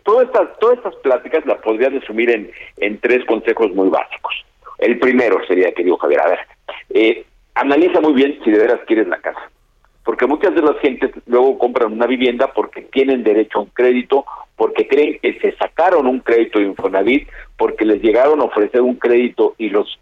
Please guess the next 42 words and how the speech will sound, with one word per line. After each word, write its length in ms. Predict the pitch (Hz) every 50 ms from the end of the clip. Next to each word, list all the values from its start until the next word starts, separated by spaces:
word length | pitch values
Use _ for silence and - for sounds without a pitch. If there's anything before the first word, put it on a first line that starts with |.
| _ -
se 80 | 104
los 160 | 104 101 - -
vendieron, 480 | 101 95 95 107 120 131 - 156 160
o 20 | -
sea, 80 | 123
los 180 | 113 110 101 -
convencieron 640 | - 107 104 101 101 104 - - 131 135 143 139 -
sin 120 | 117 101
que 100 | - -
lo 80 | 95 92
necesitaran, 640 | 92 - - - _ _ _ 131 - 170 196 - - - - - -
o 520 | 226 226 233 240 466 - - - - - -
porque 260 | _ 120 120 - 117 110
la 120 | 113 110
gente 260 | - 135 147 147 -
también 340 | - 175 156 156 156 151 143
tiene 200 | - 151 147 139
pensado 340 | - - 117 107 - 123 117
decir, 160 | - 120 107
a 40 | 101
ver, 120 | 107 107
tengo 220 | - 165 165 170 185
un 60 | 165
dinero 220 | 156 131 135 147
excedente, 520 | 147 - - 165 160 139 113 - - 147 - _ _ _ _ -
el, 140 | 92 107 107 - -
no, 140 | 135 131 135
la 160 | 131 113 110
casa 260 | - 156 151 - 165
no 120 | 139 139 139
la 80 | 143
quiero 280 | 139 - - 127 123 127
para 240 | - - 120 113 113
vivir, 320 | 113 117 113 123 131 123
la 120 | 113 -
quiero 260 | - _ 110 107 113 107
para 220 | - 110 104 104
rentar 340 | - 107 104 101 - - -
y 60 | 107
para 220 | - - - 82
hacer 220 | - - - 107 107
negocio, 460 | 117 117 113 117 107 - - 131 -